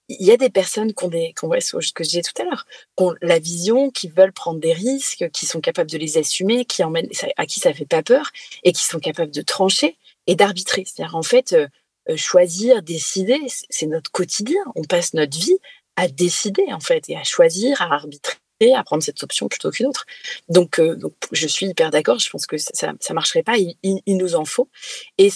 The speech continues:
et ça revient à, au commentaire d'avant sur, euh, le leadership. Euh, euh, je crois que c'est ça le sujet, c'est-à-dire, euh,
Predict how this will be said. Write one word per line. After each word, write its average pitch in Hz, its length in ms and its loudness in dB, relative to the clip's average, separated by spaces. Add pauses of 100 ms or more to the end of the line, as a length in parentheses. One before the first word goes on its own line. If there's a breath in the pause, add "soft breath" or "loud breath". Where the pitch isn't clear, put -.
et 185 120 4
ça 175 140 0
revient 180 440 2
à, 160 160 0 (260)
au - 80 -10
commentaire 170 420 -2
d'avant 165 260 2
sur, 175 260 0
euh, 151 120 2
le 156 140 -4
leadership. 170 760 2
Euh, 156 140 2 (460 soft breath)
euh, 156 120 2 (200)
je 175 160 0
crois 208 220 0
que - 80 -6
c'est 175 120 -2
ça 220 180 -2
le 214 80 -4
sujet, 180 360 -4
c'est-à-dire, 160 480 0
euh, 151 140 0